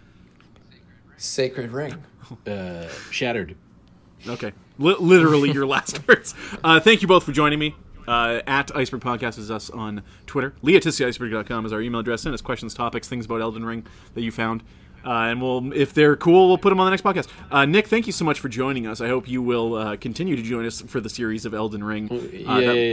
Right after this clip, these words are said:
Speaker 2: yeah.
Speaker 3: that might mean we have to
Speaker 2: I
Speaker 3: record at odd times, but that's fine.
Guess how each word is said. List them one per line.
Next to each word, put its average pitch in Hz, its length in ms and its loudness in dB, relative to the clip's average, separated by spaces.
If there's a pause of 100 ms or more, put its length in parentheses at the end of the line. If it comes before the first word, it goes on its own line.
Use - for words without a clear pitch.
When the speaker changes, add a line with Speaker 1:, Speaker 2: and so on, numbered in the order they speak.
Speaker 2:
yeah. 104 80 -2
Speaker 3:
that 135 160 -2
might 147 140 2
mean 143 120 2
we 135 80 2
have 127 100 0
to 127 100 -2
Speaker 2:
I 131 40 0
Speaker 3:
record 135 260 2
at 113 140 -4
odd 120 240 0
times, 127 520 -6
but 107 280 -6
that's 113 160 -8
fine. 110 180 -12